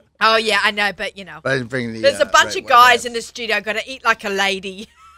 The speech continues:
Speaker 1: <laughs> Okay, so look at this. Mm, that sauce is amazing. Everything you make is from scratch.
Speaker 2: Yeah. Well, actually, the barbecue sauce is, uh, my grandfather's. It's a variation of my grandfather's recipe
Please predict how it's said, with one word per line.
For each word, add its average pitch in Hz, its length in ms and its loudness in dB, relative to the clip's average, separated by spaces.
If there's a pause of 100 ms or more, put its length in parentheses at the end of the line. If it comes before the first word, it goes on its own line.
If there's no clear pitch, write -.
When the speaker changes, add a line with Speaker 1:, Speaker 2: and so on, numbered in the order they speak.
(200)
Speaker 1:
<laughs> - 260 -4 (680)
Okay, 214 320 -6
so 196 220 -8 (100)
look 226 160 -16
at 220 100 -20
this. 185 220 -16 (600)
Mm, 233 280 -20 (640)
that 220 180 -12
sauce 226 320 -10
is 196 120 -18
amazing. 190 320 -12 (100)
Everything 302 420 -10
you 240 60 -12
make 202 240 -10
is 180 140 -20
from 170 100 -20
scratch. - 460 -8 (440)
Speaker 2:
Yeah. 117 260 -6 (440)
Well, 139 160 0
actually, 165 240 0
the 156 80 -4
barbecue 175 380 -4
sauce 160 280 -6
is, 135 160 -10
uh, 110 300 -8
my 101 540 -12
grandfather's. 110 840 -8
It's 113 160 -20
a 110 140 -14
variation 120 440 -14
of 104 40 -20
my 101 120 -14
grandfather's 101 560 -14
recipe 98 420 -20